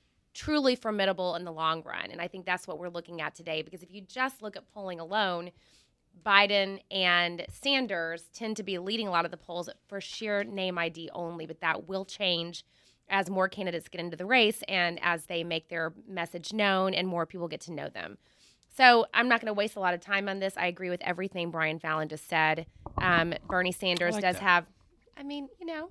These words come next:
Speaker 1: I don't
Speaker 2: Stick with that,
Speaker 1: always
Speaker 2: Adrian.
Speaker 1: agree. I don't always agree with everything you say, but I will on this one. Um,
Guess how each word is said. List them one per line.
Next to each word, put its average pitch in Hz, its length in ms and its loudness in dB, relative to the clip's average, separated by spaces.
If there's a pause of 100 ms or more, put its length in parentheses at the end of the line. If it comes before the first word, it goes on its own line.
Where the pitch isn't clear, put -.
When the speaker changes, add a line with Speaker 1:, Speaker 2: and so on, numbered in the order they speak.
Speaker 1:
I 311 80 0
don't 403 80 4
Speaker 2:
Stick - 20 0
with - 80 0
that, 285 120 8
Speaker 1:
always 285 240 6
Speaker 2:
Adrian. 302 100 -4
Speaker 1:
agree. 254 360 4
I - 80 0
don't 349 180 4
always 247 260 2
agree 214 240 -2
with 196 120 -2
everything 175 400 -6
you 196 80 -12
say, 190 200 -4
but 214 100 -8
I 247 120 0
will 240 120 -4
on 233 200 -2
this 190 180 -6
one. 190 260 -6 (560)
Um, 220 320 2